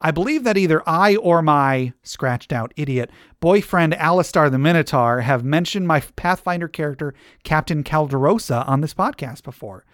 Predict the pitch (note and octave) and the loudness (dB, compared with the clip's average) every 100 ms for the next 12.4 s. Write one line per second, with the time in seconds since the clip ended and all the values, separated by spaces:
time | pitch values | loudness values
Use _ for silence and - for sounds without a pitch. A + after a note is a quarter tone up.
0 | _ _ - - E3 D#3 D3+ C#3+ C3+ B2+ | _ _ -16 -4 0 2 2 0 -2 2
1 | D#3+ G3 A3 F#3+ A3+ F#3+ B2+ A#2+ C#3 C3 | 2 2 -2 -2 0 0 -2 -2 -4 -4
2 | E3+ C#3 C#3 D3 C#3 C#3 C3 - - D3+ | -4 -4 -4 -2 -2 -2 -2 -4 -4 -2
3 | F#3+ D3+ C3+ - A#2 - - _ _ _ | -2 -4 -8 -10 -14 -18 -20 _ _ _
4 | _ E3+ C3 C3 F#3 B3+ C4 A3+ D#3+ C#3+ | _ -10 -8 -6 -2 -2 -2 -2 0 0
5 | C#3+ C3+ _ _ - F3 D3 D3+ G#3+ A3+ | -2 -6 _ _ -6 -2 2 4 4 2
6 | E3+ E3+ F3 E3+ F3 E3 E3 E3 C3+ C3 | 2 2 2 -4 0 2 2 2 0 0
7 | B2 - F3 F#3+ F#3+ F3 - C3+ C#3+ F#3 | -2 -2 -2 -2 -2 -4 -4 -6 -2 0
8 | E3 C3+ A#2+ A2+ A2 - G#2 - - _ | 0 0 -2 -4 -8 -14 -20 -20 -20 _
9 | - C3+ C#3+ F#3 G#3+ G3+ F#3 E3 C3+ D#3+ | -8 -8 0 2 2 0 -2 -2 2 4
10 | F#3 G#3 E3 E3 E3+ E3 F3 D#3 C#3 C#3 | 4 0 -6 -2 -2 0 -2 -2 2 4
11 | C3 A#2+ D3 C#3 C#3 C3 C3+ C3 C3 A#2 | 2 2 0 2 2 0 -2 -10 -12 -12
12 | C3 A2+ G2 - | -14 -16 -18 -20